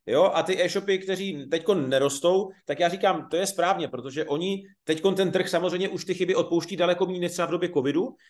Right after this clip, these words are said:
kdy mohlo si otevřít e-shop kdokoliv, tak dneska ten zákazník si už daleko víc vybírá, ale furt ty lidi nakupujou, jo? Furt jsou e-shopy, který fakt jako rostou, ale to už jsou ty e-shopy, který fakt tady ty věci, o kterých se bavíme, dělají a mají je promakaný a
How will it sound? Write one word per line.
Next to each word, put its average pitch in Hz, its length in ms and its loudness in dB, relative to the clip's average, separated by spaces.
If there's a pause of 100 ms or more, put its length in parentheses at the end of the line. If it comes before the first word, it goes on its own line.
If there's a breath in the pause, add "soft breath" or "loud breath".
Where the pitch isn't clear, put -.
(100)
kdy 151 260 2
mohlo 139 280 0
si - 140 -8
otevřít 165 340 -2
e-shop 156 240 -2
kdokoliv, 139 460 0
tak 135 120 -6
dneska 151 240 -2
ten 180 120 2
zákazník 156 480 0
si 185 380 -4
už 147 120 -8
daleko 175 260 4
víc 180 160 -2
vybírá, 170 480 0 (160 loud breath)
ale 135 160 4
furt 185 200 2
ty 247 80 -2
lidi 214 160 0
nakupujou, 135 600 -2
jo? 147 280 4
Furt 202 140 -4
jsou 202 140 -2
e-shopy, 180 280 -4
který 175 200 -4
fakt 170 160 0
jako 165 180 -2
rostou, 208 440 2 (260 loud breath)
ale 175 240 4
to 190 140 0
už 190 120 -2
jsou 208 140 0
ty 175 140 0
e-shopy, 185 260 -4
který 190 200 -6
fakt 190 180 -2
tady 196 200 2
ty 175 180 -4
věci, 160 240 0
o 175 40 -2
kterých 185 220 -4
se 180 80 -2
bavíme, 165 240 0
dělají 117 440 2 (220)
a 120 80 -6
mají 139 180 0
je 185 40 6
promakaný 175 560 2
a 113 240 0